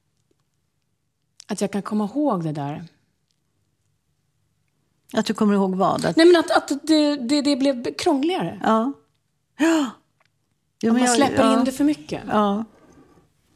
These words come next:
Speaker 2: När känner du att du verkligen liksom blir, blir trött på en vän? När du känner att, nej, men det här, det här tycker inte jag känns något bra längre.
Speaker 1: Men jag tror att det är när jag upplever den här obalansen.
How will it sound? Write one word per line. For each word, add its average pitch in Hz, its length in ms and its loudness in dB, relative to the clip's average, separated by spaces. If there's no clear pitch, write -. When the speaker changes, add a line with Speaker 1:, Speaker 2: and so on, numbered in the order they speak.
Speaker 2:
När 262 240 2
känner 214 320 0
du 170 320 0
att - 180 -4
du 165 140 -2
verkligen 143 460 -2
liksom 143 560 -6
blir, 151 380 -2
blir 226 100 0
trött - 600 -10
på - 80 -10
en - 120 -8
vän? - 240 -10
När 226 100 2
du 214 120 2
känner 190 300 2
att, 175 120 -6
nej, 202 100 2
men 202 100 0
det 220 60 2
här, 226 320 0
det 214 140 -2
här 254 180 -2
tycker 214 280 -4
inte 190 160 -2
jag - 200 -2
känns - 580 -8
något 156 360 -4
bra 190 320 -4
längre. - 420 -8
Speaker 1:
Men 262 140 2
jag 220 140 0
tror 294 100 4
att 294 80 0
det 262 120 4
är 247 40 6
när 240 100 2
jag 220 80 2
upplever 277 380 2
den 220 80 2
här 180 80 0
obalansen. 185 680 -2